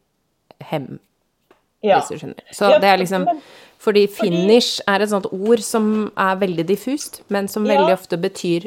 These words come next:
Speaker 1: sikksakk eller overlock.
Speaker 2: Ja, ikke sant? Fordi jeg ville jo ikke sagt hem hvis jeg mente at man skulle, at man skulle kaste over,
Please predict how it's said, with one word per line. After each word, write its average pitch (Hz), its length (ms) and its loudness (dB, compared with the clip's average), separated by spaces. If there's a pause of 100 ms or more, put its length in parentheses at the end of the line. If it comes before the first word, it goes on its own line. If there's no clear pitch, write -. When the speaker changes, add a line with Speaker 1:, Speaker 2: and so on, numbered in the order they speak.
Speaker 1:
sikksakk - 520 -10
eller 160 160 -6
overlock. 143 460 -10 (460)
Speaker 2:
Ja, 277 240 2
ikke 285 140 -12
sant? 311 180 -8 (200)
Fordi 294 180 2
jeg 226 140 4
ville 277 180 -4
jo 262 200 -8
ikke - 200 -16
sagt - 340 -4
hem 247 420 -2
hvis 214 160 -4
jeg 214 120 -2
mente 208 340 -4
at 190 140 0
man 190 120 -2
skulle, 190 300 -10 (300)
at 196 180 -4
man 196 220 0
skulle 185 520 -6
kaste - 360 -2
over, 190 200 4